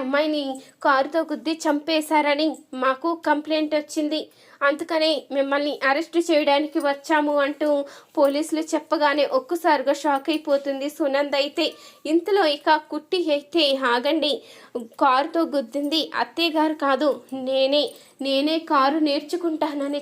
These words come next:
చెప్పి అత్తయ్య గారి దగ్గర బలవంతంగా తీసుకున్నాను. అప్పటికి ఆవిడ చెప్తూనే ఉన్నారు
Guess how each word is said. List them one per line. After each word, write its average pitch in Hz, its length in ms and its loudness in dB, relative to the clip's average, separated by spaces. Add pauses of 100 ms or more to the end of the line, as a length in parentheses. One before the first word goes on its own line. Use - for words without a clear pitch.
(100)
చెప్పి 302 340 -4 (360)
అత్తయ్య 320 400 0
గారి 330 200 2
దగ్గర 285 280 2 (120)
బలవంతంగా 277 680 0
తీసుకున్నాను. 294 800 -2 (360)
అప్పటికి 370 460 0 (100)
ఆవిడ 320 180 -2 (120)
చెప్తూనే 311 500 -4
ఉన్నారు 285 480 0